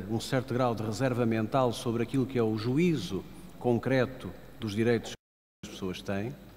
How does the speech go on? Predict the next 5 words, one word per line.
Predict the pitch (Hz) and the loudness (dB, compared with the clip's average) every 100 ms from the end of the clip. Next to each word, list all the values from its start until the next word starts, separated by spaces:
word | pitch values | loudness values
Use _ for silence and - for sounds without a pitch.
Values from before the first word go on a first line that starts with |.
| - - - - | -20 -20 -8 -2
e | 131 | 4
confundindo | 185 165 160 139 120 110 107 120 - - - - - - | 6 6 6 8 8 6 4 -2 -6 -16 -18 -20 -20 -4
a | 139 | 0
eficiência | 131 - - 131 110 127 | 0 0 2 2 2 0
macro, | 110 113 113 - 113 | 4 4 4 2 -2